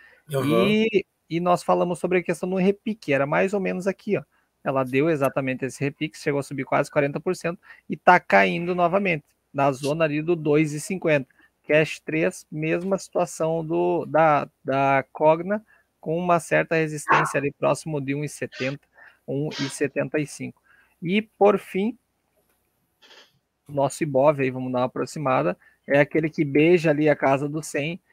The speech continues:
Speaker 2: e volta, como o Rafael bem falou, eu
Speaker 1: Fez
Speaker 2: até
Speaker 1: um
Speaker 2: achei
Speaker 1: candle bonito hoje aí, né?
Speaker 2: Fez um candle, assim, que ele, ele iniciou o dia,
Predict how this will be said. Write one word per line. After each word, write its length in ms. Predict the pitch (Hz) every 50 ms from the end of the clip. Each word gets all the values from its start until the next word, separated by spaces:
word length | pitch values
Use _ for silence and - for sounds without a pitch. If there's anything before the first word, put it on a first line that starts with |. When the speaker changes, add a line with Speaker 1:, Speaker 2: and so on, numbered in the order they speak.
| _ _ _ _
Speaker 2:
e 120 | - 160 175
volta, 480 | 160 151 151 135 135 135 131 - 123
como 240 | - - 135 139 139
o 20 | 127
Rafael 420 | 135 139 - - 139 131 131 135
bem 240 | 127 127 131 139 135
falou, 460 | - - 156 147 139 131 131 151 151 - _ _ _ _ _ -
eu 120 | 131 131 139
Speaker 1:
Fez 120 | - -
Speaker 2:
até 60 | 139 135
Speaker 1:
um 40 |
Speaker 2:
achei 200 | 143 - - 143 147
Speaker 1:
candle 160 | 147 - 165 -
bonito 420 | 185 202 202 196 196 196 196 -
hoje 180 | 185 185 180 - -
aí, 180 | 170 151 147 147
né? 200 | 143 143 147 147 147 - _ _ _ _ _ _ _ _
Speaker 2:
Fez 240 | - 135 139 135
um 160 | 151 165 165 151
candle, 420 | - - 170 156 156 175 185 190
assim, 300 | 180 151 - - 175 165
que 100 | - -
ele, 140 | 156 147 143
ele 400 | 147 139 135 135 139 151 156 147 - _ _
iniciou 600 | - 160 170 190 208 190 - - - 214 202 220
o 40 | 262
dia, 400 | 240 208 - 202 202 220 247 262